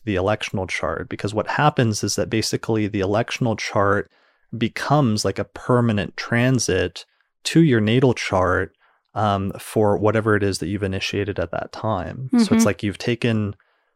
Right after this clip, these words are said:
Speaker 1: a transit that you were having that day when you started that thing.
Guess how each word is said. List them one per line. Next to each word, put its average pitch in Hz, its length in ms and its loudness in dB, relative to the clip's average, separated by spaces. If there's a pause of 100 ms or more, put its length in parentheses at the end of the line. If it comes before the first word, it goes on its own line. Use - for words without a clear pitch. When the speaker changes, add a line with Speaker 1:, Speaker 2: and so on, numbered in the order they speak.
(100)
Speaker 1:
a 107 80 -2
transit 117 720 2
that 78 140 -4
you 95 80 -4
were 95 80 -2
having 101 480 -2
that 98 280 0
day 98 520 0 (200)
when 107 180 -2
you 98 100 -2
started 98 480 -2
that 92 280 -2
thing. 104 640 -2